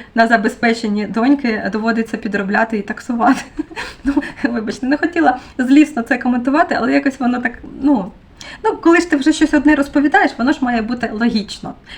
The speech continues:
Якщо вже утримуєш, то вже так, що люди, ну,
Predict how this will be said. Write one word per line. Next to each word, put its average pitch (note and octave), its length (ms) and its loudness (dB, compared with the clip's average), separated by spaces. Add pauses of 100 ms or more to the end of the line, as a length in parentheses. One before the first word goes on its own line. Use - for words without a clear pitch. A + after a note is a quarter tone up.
Якщо A#3+ 260 2
вже C#4+ 120 2
утримуєш, D4 580 0 (220)
то B3 100 -2
вже C4 160 4
так, D#4 220 4
що - 160 -4
люди, A#3+ 640 0 (300)
ну, G#3 300 -2